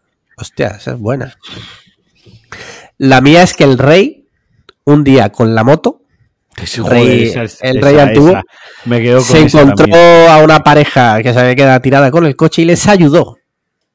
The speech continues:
Speaker 1: sea, el rey
Speaker 2: Bueno,
Speaker 1: llevaba
Speaker 2: yo
Speaker 1: herramientas de mecánica.
Speaker 2: yo escu-, ah, pues yo escucho otra mejor con el rey y su moto, tío.
Speaker 1: ¿Así cuál?
Speaker 2: Yo, que se quedó un día sin gasolina
Speaker 1: Ajá.
Speaker 2: en, con la moto y fue a una gasolinera y dijo, "No tengo dinero para pagar", pero sacó el D N I,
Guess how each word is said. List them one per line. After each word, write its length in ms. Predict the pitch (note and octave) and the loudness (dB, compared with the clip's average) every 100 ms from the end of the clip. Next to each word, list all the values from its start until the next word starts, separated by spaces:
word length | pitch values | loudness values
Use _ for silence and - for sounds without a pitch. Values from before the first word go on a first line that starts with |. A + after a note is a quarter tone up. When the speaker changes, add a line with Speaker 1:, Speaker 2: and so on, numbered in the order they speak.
| _ | _
Speaker 1:
sea, 140 | - B2+ | -20 -20
el 100 | B2 | -12
rey 220 | C#3 D#3+ | -8 -4
Speaker 2:
Bueno, 180 | - E3 | -2 0
Speaker 1:
llevaba 380 | C#3+ C#3 D#3 D#3 | 0 2 2 2
Speaker 2:
yo 60 | |
Speaker 1:
herramientas 580 | D3+ D3 E3 E3+ D#3+ C3+ | 2 2 2 2 0 0
de 100 | C#3+ | -2
mecánica. 600 | C3 C3+ D3 B2+ G2 - _ _ - | -2 -2 -4 -4 -10 -20 _ _ -8
Speaker 2:
yo 180 | A2+ A#2 | -2 -2
escu-, 220 | - C#3 | -2 -4
ah, 160 | A#2+ C3+ | -2 -4
pues 160 | A#2 | -4
yo 80 | G#2+ | -4
escucho 280 | - B2+ - | -6 -8 -6
otra 180 | B2+ C3 | -6 -6
mejor 460 | C3 - B2+ A#2+ F#2+ | -6 -4 -2 -2 -4
con 140 | G#2 | -10
el 140 | G2 F#2+ | -12 -10
rey 240 | A2 A2 | -6 -6
y 40 | |
su 120 | G2+ G#2 | -6 -6
moto, 340 | G#2+ A2+ F#2 | -6 -6 -8
tío. 340 | E2 A2 F#2+ _ _ _ | -8 -10 -10 _ _ _
Speaker 1:
¿Así 240 | B2 D#3+ | -8 -6
cuál? 380 | C#3+ G2+ A2 _ _ _ _ _ _ _ - | -4 -4 -6 _ _ _ _ _ _ _ -8
Speaker 2:
Yo, 180 | A#2 - | -6 -6
que 120 | C3 | -6
se 180 | - G#2+ | -8 -6
quedó 200 | A2+ A#2 | -4 -4
un 100 | B2+ | -4
día 180 | C#3 | -4
sin 240 | C#3+ C3 B2+ | -4 -6 -4
gasolina 800 | C3 - A#2 A#2+ C#3 B2+ - _ _ _ _ - | -4 -4 -4 -2 -4 -8 -12 _ _ _ _ -6
Speaker 1:
Ajá. 280 | C3+ B2+ D3 | -4 -2 -2
Speaker 2:
en, 420 | A2 A2 G#2+ A2 | -2 -6 -6 -8
con 160 | - B2 | -6 -4
la 100 | A2+ | -2
moto 260 | B2 C3 D3 | -4 -4 -6
y 40 | |
fue 140 | B2+ | -6
a 40 | A2 | -8
una 140 | B2 | -6
gasolinera 640 | B2 - A#2 A#2 B2 C3 C3 _ _ - | -8 -6 -6 -4 -4 -4 -8 _ _ -10
y 60 | |
dijo, 160 | A#2 A#2+ | -6 -4
"No 120 | B2 | -4
tengo 200 | C#3+ D3 | -4 -2
dinero 280 | C#3+ C#3 C3+ | -2 -2 -2
para 200 | C3 A2 | -2 -4
pagar", 260 | G#2+ A#2 - | -6 -6 -6
pero 140 | F#2+ | -10
sacó 300 | - A2+ A#2 | -8 -8 -6
el 100 | A#2+ | -4
D 60 | C3 | -4
N 140 | C3 | -2
I, 240 | C3+ C#3+ | -4 -8